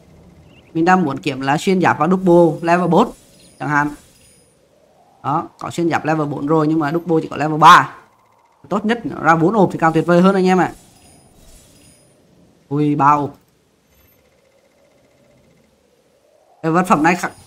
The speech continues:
khá là giá trị đấy nhá. Rất là giá trị nên khả năng admin sẽ thêm vào server chính ở một thời điểm, à, các event lớn thôi, chứ không thể để tràn lan ở trong server được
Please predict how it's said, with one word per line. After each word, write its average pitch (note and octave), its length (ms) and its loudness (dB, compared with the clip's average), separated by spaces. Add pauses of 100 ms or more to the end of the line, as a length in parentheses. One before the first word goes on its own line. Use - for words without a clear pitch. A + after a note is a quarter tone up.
khá B2+ 220 4
là D3+ 100 0
giá C#3 180 2
trị E3 200 0
đấy F3 100 2
nhá. G#3 160 -2 (500)
Rất A3+ 140 -2
là F#3 100 -4
giá C3+ 160 4
trị E3 380 0
nên F3 100 -6
khả D#3+ 160 0
năng E3 260 0
admin E3+ 300 -2
sẽ B2+ 320 -4 (580)
thêm G3 160 -2
vào F3 220 4
server F#3 280 -2
chính A#2 180 -6
ở B2+ 60 -6
một C#3 140 -6
thời F3+ 120 -2
điểm, C#3 220 -2
à, C#3+ 380 0 (420)
các A2+ 100 -6
event E3+ 360 0
lớn C#3 180 -2
thôi, G#3 160 2 (260)
chứ E3+ 160 -4
không F#3+ 140 -10
thể F3 140 -6
để C3+ 120 -4
tràn D#3+ 240 4
lan E3 180 6
ở D#3 120 -2
trong D#3+ 120 -2
server E3+ 300 -2
được C#3+ 180 -2